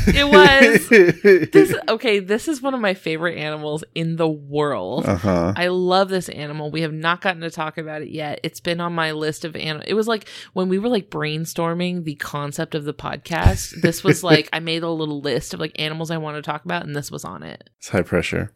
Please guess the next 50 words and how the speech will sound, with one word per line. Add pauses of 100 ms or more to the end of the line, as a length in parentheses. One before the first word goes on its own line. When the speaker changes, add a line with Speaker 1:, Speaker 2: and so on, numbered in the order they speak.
Speaker 1:
I
figured
this
would
be
a
great
time
for
it (240)
because
of
how,
like,
we've
had
a
real
cold
snap.
Speaker 2:
Sure.
Speaker 1:
You
know,
it's
been,
the (200)
temperature
has
been (340)
really,
really
cold
throughout
most
of
the
U
S.
Speaker 2:
Yes,
it's
worth
mentioning
another
name
for
these (180)
are
snow
monkeys.
Speaker 1:
Yes.